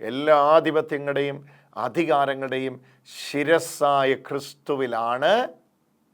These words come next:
നിങ്ങളെ പരിപൂർണരാക്കിയിരിക്കുന്നത്. ഇനി സംശയം വേണ്ട, ഇനി സംശയം വേണ്ട, ഇനി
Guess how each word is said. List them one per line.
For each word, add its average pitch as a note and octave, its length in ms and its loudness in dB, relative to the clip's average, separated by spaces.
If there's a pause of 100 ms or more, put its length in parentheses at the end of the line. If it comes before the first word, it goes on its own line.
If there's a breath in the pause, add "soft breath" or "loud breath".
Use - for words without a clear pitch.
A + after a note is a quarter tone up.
നിങ്ങളെ G#2 320 -12
പരിപൂർണരാക്കിയിരിക്കുന്നത്. F#2 920 -18 (1700)
ഇനി F#3 200 -6
സംശയം A#3 280 -4
വേണ്ട, F3+ 180 -4
ഇനി F#3+ 140 -4
സംശയം G3+ 280 -2
വേണ്ട, E3 160 -4
ഇനി F#3+ 100 -6